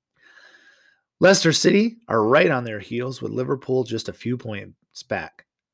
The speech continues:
Also in some news in the Premier League over the weekend, in news that affects the U S men's national team as well,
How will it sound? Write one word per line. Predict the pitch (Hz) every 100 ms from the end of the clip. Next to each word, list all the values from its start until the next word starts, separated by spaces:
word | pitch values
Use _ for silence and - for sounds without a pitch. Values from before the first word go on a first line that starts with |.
| _ _ -
Also | 123 131 151
in | 135
some | 127 123
news | 131 139 143 135
in |
the | 127
Premier | 127 120 131 127
League | 127 120
over | 120 120 117 113 107
the | 104
weekend, | 123 208 127 98 120 - _ _ _ _ -
in | 120
news | 123 123
that | 120 113
affects | - 123 -
the | -
U | 113 113
S | -
men's | 110 104
national | 107 104 - 101
team | - 107
as | 95
well, | 107 170 123 123